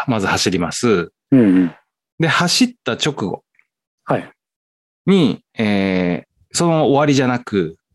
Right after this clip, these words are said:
Speaker 2: おう。
Speaker 1: えー、プ-、プラス一キロ走る。あ、ごめんなさい。プラス、えー、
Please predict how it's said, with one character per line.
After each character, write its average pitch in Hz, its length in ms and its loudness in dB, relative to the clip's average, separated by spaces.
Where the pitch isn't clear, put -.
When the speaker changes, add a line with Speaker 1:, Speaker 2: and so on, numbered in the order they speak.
Speaker 2:
お 123 180 2
う。 - 140 -10
Speaker 1:
え 120 220 0
ー、 113 100 -4
プ-、 - 220 -2
プ - 100 -2
ラ 185 100 2
ス 180 120 0
一 147 180 0
キ - 120 -2
ロ 104 80 -4
走 98 240 -4
る。 92 140 -4
あ、 120 300 -2
ご 113 100 0
め 107 60 0
ん 101 40 0
な 90 80 -2
さ - 140 -6
い。 - 80 -10
プ 147 80 -2
ラ 175 160 0
ス、 165 380 0
え 113 380 2
ー、 - 80 -4